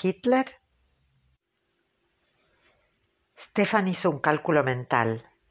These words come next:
Según Björn Wigren, Elsa Berggren y Herbert Molen eran más o menos de la misma edad. Si él había nacido en mil novecientos veintitrés,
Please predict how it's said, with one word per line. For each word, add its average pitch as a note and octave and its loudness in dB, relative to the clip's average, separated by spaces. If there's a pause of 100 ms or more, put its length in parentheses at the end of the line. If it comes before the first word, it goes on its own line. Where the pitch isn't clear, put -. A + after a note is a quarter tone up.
(280)
Según F3+ 0
Björn F3+ 2
Wigren, D#3 0 (420)
Elsa G3+ 0
Berggren C#3+ 0
y B2+ -10
Herbert F3 -2
Molen D3 -2
eran E3+ 0
más E3 -4
o D#3 0
menos D#3 -2
de D#3+ -2
la C3 0
misma D3+ -4
edad. B2+ 0 (1120)
Si A3+ 2
él B3+ 4
había A3+ 4
nacido G#3 0
en F3+ 0
mil F#3 -2
novecientos G3 2
veintitrés, F3+ -2